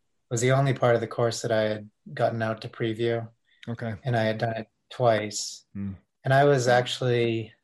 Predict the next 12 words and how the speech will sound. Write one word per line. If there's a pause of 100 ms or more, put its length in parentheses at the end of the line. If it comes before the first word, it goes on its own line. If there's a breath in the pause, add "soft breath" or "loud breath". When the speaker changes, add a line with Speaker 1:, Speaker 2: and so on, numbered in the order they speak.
(800)
Speaker 1:
like,
really
looking
forward
to
it. (300)
Speaker 2:
Hmm.
Speaker 1:
Um, (1500)
and
I
think, (640)
um,